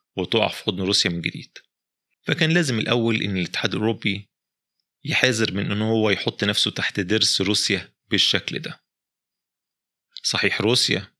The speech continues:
في الموقف ده بتتصرف ككيان مستغل، بس في العالم الرأسمالي اللي أوروبا جزء منه، هو ده العادي، وده اللي الشركات الرأسمالية الأوروبية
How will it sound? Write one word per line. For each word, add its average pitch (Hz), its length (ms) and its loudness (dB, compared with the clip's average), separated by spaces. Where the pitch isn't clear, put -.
في - 120 -10
الموقف 101 400 0
ده 98 100 0
بتتصرف 98 560 -2
ككيان 101 360 2
مستغل، 98 500 0
بس - 140 -2
في - 80 -4
العالم 160 260 4
الرأسمالي 117 480 0
اللي 98 120 2
أوروبا 104 340 0
جزء 107 320 -2
منه، 110 320 -2
هو 165 80 2
ده 123 100 4
العادي، 95 480 0
وده 117 120 2
اللي 117 100 2
الشركات 107 460 0
الرأسمالية 101 480 0
الأوروبية 113 760 0